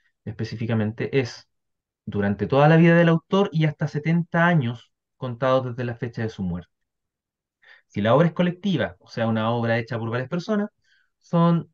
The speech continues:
setenta años que se cuentan desde la fecha,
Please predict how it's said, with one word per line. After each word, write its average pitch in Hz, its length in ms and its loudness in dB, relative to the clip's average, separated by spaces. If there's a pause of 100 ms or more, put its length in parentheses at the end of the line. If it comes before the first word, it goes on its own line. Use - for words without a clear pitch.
setenta 160 520 -2
años 156 560 0
que - 100 -14
se 117 160 -12
cuentan 143 460 -2
desde 139 220 2
la 131 120 -2
fecha, 139 500 -2